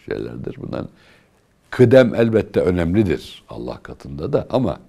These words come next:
aslında şu daha önemli. İkinci Müslüman. Efendimiz Hazretlerini saymazsak birinci Müslüman Hazreti Hatice'dir.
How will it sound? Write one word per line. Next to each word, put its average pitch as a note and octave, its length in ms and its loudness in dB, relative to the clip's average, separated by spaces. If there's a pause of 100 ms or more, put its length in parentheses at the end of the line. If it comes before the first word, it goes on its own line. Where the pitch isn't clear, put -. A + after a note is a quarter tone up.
(640)
aslında F#2+ 680 -4 (1800)
şu B2+ 320 0
daha F2 220 -2
önemli. G1+ 500 -10 (1200)
İkinci A#2+ 760 0 (600)
Müslüman. - 400 -20 (880)
Efendimiz A#2+ 480 0
Hazretlerini E2+ 600 -4
saymazsak A2+ 600 -6 (280)
birinci D#2+ 440 -4
Müslüman - 440 -12 (640)
Hazreti - 340 -16
Hatice'dir. - 560 -20